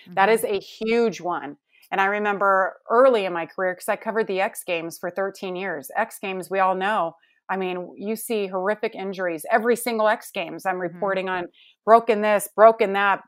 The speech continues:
Speaker 1: You know, it's, it's incredible. You know, he was knocked out. I reported on somebody, gosh, I think it was two thousand twelve, maybe. Um,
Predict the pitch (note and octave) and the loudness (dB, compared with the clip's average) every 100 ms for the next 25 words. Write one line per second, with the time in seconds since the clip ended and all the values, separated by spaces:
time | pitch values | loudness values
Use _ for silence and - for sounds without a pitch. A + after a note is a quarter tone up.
0 | G3+ G3+ F#3+ F#3 F#3+ F#3 - F3 - A3+ | -6 -4 -2 0 0 -2 -8 -8 -6 -4
1 | G#3+ - B3+ A#3+ F3 E3+ E3+ F3 F3+ F#3 | -4 -2 0 2 2 0 0 -2 -4 -4
2 | F3 G3 G3 G3 G#3+ F#3+ - - _ G3+ | -4 2 2 4 4 4 0 -12 _ 4
3 | A3 A#3 - A3+ A3 G#3 G#3 G3 A#3 G#3 | 4 4 2 4 6 4 4 2 2 4
4 | G#3 G#3 F#3+ F3+ _ G3+ F#3+ G3 F#3 G#3 | 4 4 -2 -8 _ -4 -4 -6 -10 -8
5 | G#3 F#3 F#3 F3+ - - - - A3+ D#3 | -6 -4 -6 -8 -14 -16 -18 -14 -6 -4
6 | D#3 F#3+ G3 E3+ - - F3+ F#3 B3 C#4+ | -4 -4 -8 -10 -12 -4 0 0 0 -4
7 | - - C4 C#4+ C#4+ D#4+ D#4 _ - - | -8 -8 -4 -4 -4 -8 -10 _ -20 -20
8 | _ G#3 G3+ F#3+ F3 | _ -2 0 0 -2